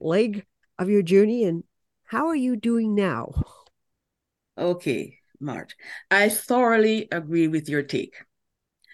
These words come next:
Speaker 2: I dug into my studies during the radiation treatment. I bought my first laptop because I normally use a desktop. So I bought the laptop so I could continue my studies because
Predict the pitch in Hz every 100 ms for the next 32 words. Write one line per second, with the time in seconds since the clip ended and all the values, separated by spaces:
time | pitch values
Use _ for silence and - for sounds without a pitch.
0 | - _ _ 180 196 214 208 160 139 196
1 | 214 214 202 196 175 170 - 175 165 165
2 | 156 139 170 170 160 156 151 147 143 135
3 | 131 131 135 135 - 143 - - - _
4 | _ _ _ _ _ _ _ 160 160 190
5 | 190 165 160 - 196 196 - 151 165 147
6 | - - - - - 135 - - 139 139
7 | 143 143 143 143 143 135 135 127 139 -
8 | - - _ _ _ _ _ _ _ _
9 | _ _ - - 202 175 175 - - _
10 | _ _ - 165 185 262 - 170 160 156
11 | - 151 - - 185 170 175 151 - 160
12 | 151 156 143 143 131 - 165 - - -
13 | - 143 147 139 131